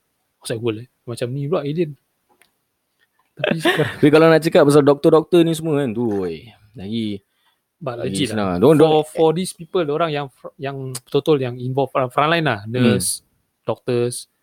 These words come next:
Speaker 1: those working in hospital,
Speaker 2: Hmm.
Speaker 1: they are really, in a way,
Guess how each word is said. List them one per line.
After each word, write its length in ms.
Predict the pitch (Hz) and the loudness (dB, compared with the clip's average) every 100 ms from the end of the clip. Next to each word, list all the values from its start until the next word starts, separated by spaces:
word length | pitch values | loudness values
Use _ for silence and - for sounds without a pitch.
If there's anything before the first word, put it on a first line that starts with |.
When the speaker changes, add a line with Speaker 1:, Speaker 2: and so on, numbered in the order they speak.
| _ _ | _ _
Speaker 1:
those 160 | 135 123 | -4 -4
working 240 | 120 127 | -4 -6
in 60 | 117 | -6
hospital, 580 | 113 117 131 117 110 117 _ | -8 -6 -4 -4 -4 -12 _
Speaker 2:
Hmm. 680 | - 107 107 107 104 104 101 | -8 -4 -2 -2 -2 -2 -2
Speaker 1:
they 100 | 123 | 0
are 380 | 120 120 120 120 | 0 0 -2 -2
really, 540 | 123 135 147 139 131 - | -4 -4 -6 -8 -10 -10
in 140 | 131 | -6
a 80 | 123 | -4
way, 480 | 135 131 110 110 | -2 -4 -8 -14